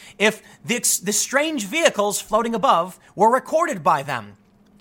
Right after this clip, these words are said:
What do you think the answer is gonna be? "I have no idea what you're talking about," because to me, if you have, so, so look, they say,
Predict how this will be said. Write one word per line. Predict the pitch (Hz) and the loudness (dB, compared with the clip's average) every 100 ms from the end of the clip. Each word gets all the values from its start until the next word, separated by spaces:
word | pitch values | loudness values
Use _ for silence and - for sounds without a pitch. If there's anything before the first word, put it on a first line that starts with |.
| _ | _
What | 170 285 | 0 0
do | - | 2
you | 339 285 | -2 -2
think | - 254 185 | 0 0 0
the | 202 | -2
answer | 190 196 190 185 | 0 -2 -2 -4
is | 170 | -2
gonna | 147 147 | -4 -4
be? | 139 107 92 _ - - - - _ _ _ _ _ 131 | -4 -6 -12 _ -20 -20 -20 -20 _ _ _ _ _ 4
"I | 156 | 4
have | 175 | 6
no | 208 | 8
idea | 247 294 | 8 6
what | 339 | 2
you're | 339 | 4
talking | 359 359 302 | 4 4 0
about," | 196 120 - _ | -2 -2 -6 _
because | 185 196 208 190 - | -6 0 0 -2 -6
to | 233 | -6
me, | 285 131 113 - _ _ _ _ - - - - | -6 -8 -12 -18 _ _ _ _ -20 -20 -20 -4
if | 185 | -4
you | 277 247 | 0 2
have, | 185 160 - - | 4 4 2 -12
so, | 143 196 170 | -2 -2 0
so | 180 | -4
look, | 143 | -4
they | 139 | -6
say, | 143 165 107 | -4 -4 -4